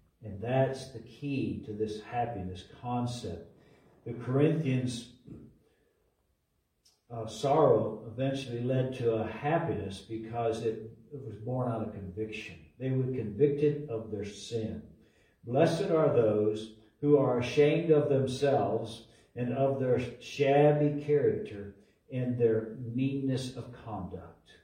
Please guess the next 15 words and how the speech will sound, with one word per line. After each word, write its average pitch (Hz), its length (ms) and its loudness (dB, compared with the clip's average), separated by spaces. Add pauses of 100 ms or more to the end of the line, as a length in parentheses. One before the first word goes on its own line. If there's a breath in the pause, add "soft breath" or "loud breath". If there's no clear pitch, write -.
(760)
That's 165 340 4
what 147 200 6
that 139 180 4
sorrow 117 560 2
is, 95 200 -6
godly 123 460 -2
sorrow, 110 640 -4
is, - 300 -10 (380 loud breath)
is 127 220 -4
translated 156 720 8
into, 139 580 2 (420)
uh, 123 240 -8
ashamed 156 800 -2 (220)
of 135 320 -2 (320)
oneself, 113 760 -10